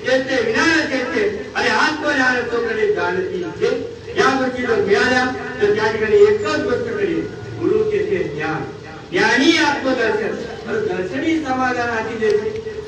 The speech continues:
मला नानांचा चेहरा बघितला, माझ्या चेहऱ्यात आई येत असेल तर समाधान द्यायचे, असं होते का? कारण समाधान ही वस्तुस्थिती अंतःकरणातून आली पाहिजे.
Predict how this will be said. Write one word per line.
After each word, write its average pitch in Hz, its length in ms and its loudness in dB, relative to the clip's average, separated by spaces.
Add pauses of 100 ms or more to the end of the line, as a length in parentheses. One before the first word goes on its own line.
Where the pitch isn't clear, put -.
मला 370 300 2
नानांचा 269 440 2
चेहरा 247 360 0
बघितला, 226 420 -2
माझ्या 208 300 0
चेहऱ्यात 226 420 0
आई 392 140 2
येत 440 180 2
असेल 440 300 -2
तर - 120 -4
समाधान 349 440 -6
द्यायचे, 349 540 -10 (640)
असं - 200 -6
होते 226 200 0
का? - 400 -6 (420)
कारण 214 260 2
समाधान 220 480 0
ही 214 160 4
वस्तुस्थिती 208 640 2
अंतःकरणातून 196 800 -2
आली 403 240 -6
पाहिजे. - 320 -10